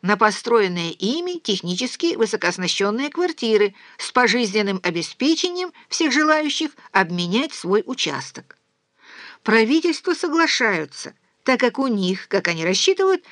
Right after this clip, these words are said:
сохраняется полная власть. Ряд духовных конфессий начинает проповедовать, что пришельцы — Божьи посланники, так как они не отрицают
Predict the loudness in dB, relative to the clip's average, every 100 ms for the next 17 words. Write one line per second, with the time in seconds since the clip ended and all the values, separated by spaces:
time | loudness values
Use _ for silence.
0 | -8 -2 2 2 2 -2 -2 -4 -2 2
1 | 4 4 0 0 -2 -4 -16 -20 _ _
2 | _ _ -20 -16 -12 -2 4 4 4 0
3 | 4 2 2 -2 -4 -4 -2 -2 -2 -6
4 | -6 -18 -10 -2 0 2 2 0 0 -2
5 | 0 -2 -2 -4 -4 -6 -8 -12 -6 -2
6 | -2 0 -2 2 4 2 0 -2 -4 -4
7 | _ 0 2 2 0 -4 -4 -4 -2 0
8 | 2 -2 -6 -8 -12 -14 -10 0 2 2
9 | 0 0 0 -4 -2 0 2 0 2 4
10 | 4 2